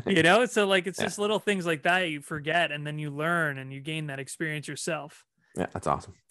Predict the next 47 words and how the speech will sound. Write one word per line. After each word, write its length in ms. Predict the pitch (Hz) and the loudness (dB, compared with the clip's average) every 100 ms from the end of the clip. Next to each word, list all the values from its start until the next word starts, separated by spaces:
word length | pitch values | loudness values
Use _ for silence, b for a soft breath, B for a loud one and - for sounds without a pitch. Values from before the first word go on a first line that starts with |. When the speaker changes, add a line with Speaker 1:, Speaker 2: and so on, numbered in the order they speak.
| B B | B B
Speaker 1:
So 180 | 147 120 | 8 10
we 140 | 131 | 10
always 140 | 131 135 | 10 10
wrap 140 | 135 | 8
up 140 | 135 123 | 6 2
with 180 | - | 0
your 80 | 110 | 2
best 280 | 98 104 - | 4 4 4
book. 160 | - - | 0 2
So 80 | 101 | 0
what's 200 | 117 113 | 2 4
one 160 | 107 | 4
book 180 | 98 104 | 2 0
that 60 | 85 | -2
you'd 120 | 85 | 2
recommend 380 | 92 92 90 82 | 2 2 -2 -2
that's 220 | - - B B | -4 -8 B B
changed 320 | - 113 98 | 4 4 6
your 120 | 113 117 | 6 8
life 300 | 110 107 87 | 8 6 4
or 40 | |
you 60 | 85 | -2
think 140 | 90 87 | -2 -4
would 140 | 76 - 87 | -4 -4 -4
have 140 | 87 | -2
a 40 | |
big 140 | - 76 | -2 -2
impact 320 | 76 85 - | -2 -4 -4
on 80 | - | -4
our, 240 | - - _ | -4 -8 _
on 80 | - | -10
our 60 | 71 | -8
viewers? 460 | 69 60 67 - - b b b b b b b b b b b b - | -6 -8 -8 -12 -18 b b b b b b b b b b b b 0
Speaker 2:
Um, 500 | 175 196 202 202 165 B B B B B _ _ _ _ | 4 6 6 4 0 B B B B B _ _ _ _
pro-, 140 | - 165 | -2 0
it's 180 | 185 - | 0 0
probably 200 | 175 247 | 0 0
not 120 | 240 | 0
a 60 | |
real 180 | 147 147 | 0 -2
estate. 260 | 165 196 196 | 0 -2 -2
You 120 | 190 | -2
know 260 | 160 185 233 | 0 0 0
which 300 | 208 180 - | -2 -2 -2
book 260 | 151 170 160 | -2 0 2
I 120 | 147 | 0
love? 540 | 143 131 131 165 - | 0 -2 0 -2 -6